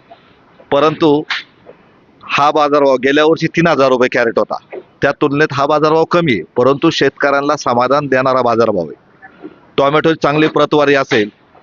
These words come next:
तर बाराशे, पंधराशे रुपये कॅरेट प्रमाणे जातो, परंतु प्रतवारी कमी असेल, सर्वसाधारण मिडियम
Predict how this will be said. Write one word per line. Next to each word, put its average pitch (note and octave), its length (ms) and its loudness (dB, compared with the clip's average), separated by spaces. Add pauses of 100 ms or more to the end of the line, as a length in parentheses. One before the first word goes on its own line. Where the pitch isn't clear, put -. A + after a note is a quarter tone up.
(200)
तर C3 40 4
बाराशे, C3+ 540 0
पंधराशे B2+ 460 0
रुपये B2 240 2
कॅरेट A#2+ 280 0
प्रमाणे A2+ 360 0
जातो, G#2+ 320 -2 (760)
परंतु C#3 420 2
प्रतवारी C#3+ 640 -2
कमी C#3+ 240 -2
असेल, C#3 280 0 (420)
सर्वसाधारण C3 680 0
मिडियम C#3+ 360 0